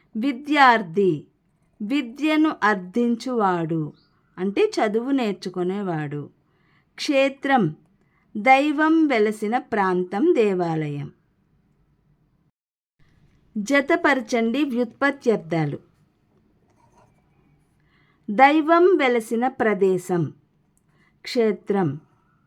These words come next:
ఉదకమును ధరించునది, ఉదది. సాధువుల హృదయాన శయనించువాడు, శివుడు. సర్వప్రాణులయందు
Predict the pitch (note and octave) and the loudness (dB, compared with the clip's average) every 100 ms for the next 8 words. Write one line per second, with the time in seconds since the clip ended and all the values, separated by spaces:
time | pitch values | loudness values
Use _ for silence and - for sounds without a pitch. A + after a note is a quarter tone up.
0 | _ _ _ _ _ _ _ _ - A3+ | _ _ _ _ _ _ _ _ -6 -4
1 | C#4+ D#4+ E4 D#4+ D#4 D#4 D#4+ B3+ G#3+ G#3 | 0 0 2 2 4 4 4 4 4 4
2 | G3+ G3 F#3+ F3+ D#3 E3 D#3 - _ _ | 2 0 -2 -2 0 -2 -2 -6 _ _
3 | _ _ _ _ G3 G#3 G3 F3+ E3 F3 | _ _ _ _ 2 4 4 2 4 2
4 | C#3+ D#3 _ _ _ _ _ _ _ _ | 2 -10 _ _ _ _ _ _ _ _
5 | _ - B3+ B3+ C#4+ C#4 D4+ D4 D#4 D#4 | _ 0 4 6 4 0 -2 0 0 -2
6 | D4+ G#3+ G3 A3 G#3+ F#3+ F3+ C4 B4+ - | -2 -4 0 0 0 0 0 0 -2 -6
7 | _ _ - B3 C4 C#4 C#4+ C#4+ C#4+ D#4 | _ _ -2 0 2 2 2 0 0 -2
8 | C#4+ G#3+ F#3 E3 E3+ D#3 D3 _ _ _ | 2 2 2 -2 -4 -4 -8 _ _ _
9 | _ - A#3+ G#3+ G3 F#3 F#3 C#3+ - _ | _ -10 -6 -2 0 0 0 0 -6 _
10 | _ _ _ _ _ _ _ _ _ _ | _ _ _ _ _ _ _ _ _ _
11 | _ _ _ _ _ - C4 C4 C4+ D#4+ | _ _ _ _ _ 2 4 4 2 0
12 | D#4+ D#4 D4+ D4 D4 D4 D4 C#4+ C#4 C4+ | 0 0 2 2 0 -2 -2 -2 0 0